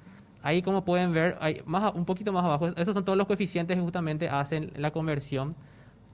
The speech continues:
para llevar a cabo el cálculo de la tarifa. Y ahí donde dice beneficio empresarial, un poquito más arriba, beneficio empresarial dieciocho por ciento,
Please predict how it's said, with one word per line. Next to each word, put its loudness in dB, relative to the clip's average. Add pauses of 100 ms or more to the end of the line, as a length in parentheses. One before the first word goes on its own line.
para 4
llevar 2
a 0
cabo 2
el -2
cálculo 2
de 2
la -4
tarifa. 0
Y 2
ahí 4
donde 4
dice 2
beneficio 2
empresarial, 2
un 2
poquito -4
más 0
arriba, -2
beneficio -2
empresarial 2
dieciocho 0
por 0
ciento, -4